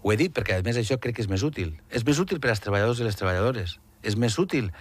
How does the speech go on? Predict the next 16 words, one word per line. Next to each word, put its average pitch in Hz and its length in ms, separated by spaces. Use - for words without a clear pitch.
per 98 160
als 92 240
empresaris. 92 540
És 131 240
el 107 320
que 101 180
fa 143 360
forta 165 480
una 98 160
societat, 95 480
potent 143 320
una 127 160
societat. 101 320
La 131 80
societat 160 240
valenciana 147 480